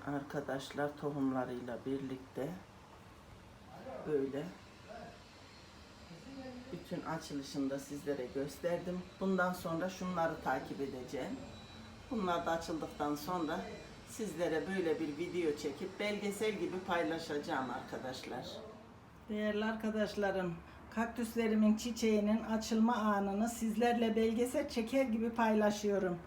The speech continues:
Şuradaki geçen günkü açan öldü. Bir gün duruyor zaten arkadaşlar. Burada da iki tanesi açtı. Üçüncü de açmak üzere. O da akşama açar inşallah.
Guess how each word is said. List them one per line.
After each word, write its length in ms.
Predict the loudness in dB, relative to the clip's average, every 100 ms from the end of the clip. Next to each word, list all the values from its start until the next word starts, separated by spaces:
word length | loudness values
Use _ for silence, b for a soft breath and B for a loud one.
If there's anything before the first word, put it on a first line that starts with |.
| B B B B -8
Şuradaki 580 | 4 6 8 6 6
geçen 400 | 6 4 6 4
günkü 260 | 6 4 4
açan 460 | 2 0 2 0 4
öldü. 520 | 4 4 4 0 -2 -4 -14 -18 -18 B B B 2
Bir 140 | 4 6
gün 240 | 8 8
duruyor 300 | 8 8 6
zaten 380 | 4 4 4 2
arkadaşlar. 800 | 0 0 -2 -2 -2 0 0 -2 -10 B B B -2
Burada 320 | 2 4 4
da 40 | 4
iki 240 | 2 0
tanesi 520 | 2 4 4 0 0
açtı. 580 | 2 4 2 0 0 0 -2 -12 B B B B -4
Üçüncü 520 | -4 0 0 0 2
de 80 | 2
açmak 500 | 4 2 0 -2 -2
üzere. 320 | -4 -2 0
O 180 | 2 4
da 100 | 4
akşama 440 | 2 0 -2 0
açar 340 | 0 -2 -2 -2
inşallah. 720 | -2 -4 -2 -2 2 2